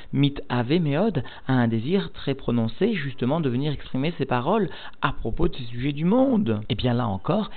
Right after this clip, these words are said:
il est nécessaire de venir recourber la Sitra Hara, c'est-à-dire finalement venir s'empêcher soi-même de parler de ces sujets. Cela permet d'obscurcir la lumière de l'âme animale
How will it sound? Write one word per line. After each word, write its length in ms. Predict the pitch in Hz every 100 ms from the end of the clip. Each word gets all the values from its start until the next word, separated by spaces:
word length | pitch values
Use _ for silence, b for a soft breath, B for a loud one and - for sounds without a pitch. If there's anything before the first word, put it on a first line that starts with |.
| B
il 120 | - 120
est 80 |
nécessaire 320 | 110 - 147 147
de 60 |
venir 440 | 104 110 131 135 - -
recourber 680 | 101 127 135 113 110 127
la 120 | 127 113
Sitra 240 | - -
Hara, 500 | 107 107 113 190 285
c'est-à-dire 320 | 233 107 117
finalement 440 | - 113 110 123 160 B -
venir 240 | 123 123 -
s'empêcher 500 | - 131 131 127 -
soi-même 440 | 131 - 113 143 127
de 140 | 107
parler 400 | 107 107 107 139
de 60 | 147
ces 120 | 127
sujets. 480 | 110 - 104 110 165 247
Cela 220 | 123 120
permet 520 | 117 123 120 131 135 B B B
d'obscurcir 840 | 120 120 131 - 127 117 - 156 131
la 80 |
lumière 520 | 110 113 123 139 147 120
de 140 | 113
l'âme 380 | 113 120 120 113 -
animale 640 | 123 110 104 110 185 208